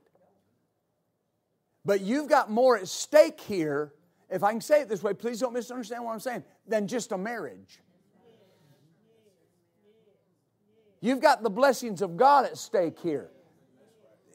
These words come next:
You gotta do the right thing. If you ever want this thing fixed, you gotta fear God. And you can't go, go live, "Yeah, but they're doing," doesn't matter what they're doing. It's,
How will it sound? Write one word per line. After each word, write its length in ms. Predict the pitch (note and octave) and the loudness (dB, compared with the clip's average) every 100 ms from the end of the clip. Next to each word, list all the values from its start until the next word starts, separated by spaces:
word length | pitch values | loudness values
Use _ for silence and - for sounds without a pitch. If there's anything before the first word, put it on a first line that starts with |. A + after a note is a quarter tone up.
| - | -8
You 280 | A3+ D#4 D#4 | 0 2 6
gotta 240 | C#4+ G#3+ | 6 4
do 220 | E3 C4+ | 0 -4
the 100 | A3 | -2
right 320 | G#3 B3 A#3+ - | 2 2 0 -2
thing. 300 | C4+ C#4 D#3+ - - | -2 0 -4 -10 2
If 220 | A#3+ G3+ | 4 4
you 300 | E3+ B3 E4 - | 0 0 2 2
ever 300 | D4 D#4 C#4 | 8 8 8
want 360 | C4 C#4+ C#4+ F#3+ | 4 4 2 0
this 280 | C#4+ A#3 - | 0 0 -4
thing 360 | C#4 C4+ G#3 - | -4 -4 -4 -8
fixed, 760 | - E4+ G#3+ - - - - _ _ _ _ _ _ _ _ C#4 | 2 4 4 0 -12 -10 -12 _ _ _ _ _ _ _ _ -12
you 240 | G#3+ C4+ | -2 0
gotta 220 | D#4+ C#4 G#3 | 4 4 2
fear 320 | - C4+ G#3 | -4 -2 2
God. 420 | G3+ A3+ D#3+ F2+ _ _ _ _ _ _ _ _ _ _ - | 4 4 2 -4 _ _ _ _ _ _ _ _ _ _ -2
And 120 | A3 | -2
you 80 | A3 | 2
can't 300 | C4 D4 G#3+ | 2 2 6
go, 240 | C#4+ C4+ | 8 8
go 220 | G#3 C4 | 6 6
live, 340 | C4 C4 D#4 C#4 - | 6 4 4 2 2
"Yeah, 200 | A3 D4 | 2 2
but 160 | B3 A3 | 2 4
they're 160 | C#4 | 4
doing," 240 | C4 B3+ G3+ - | 4 2 -2 0
doesn't 180 | G3 B3+ | 2 4
matter 220 | F4 F#4+ | 4 4
what 180 | F4 B3 | 2 6
they're 160 | C#4+ D#4+ | 6 6
doing. 380 | A#3+ F#3+ C#3 A#2+ _ _ _ _ _ _ _ _ | 2 -2 -4 -12 _ _ _ _ _ _ _ _
It's, 100 | _ | _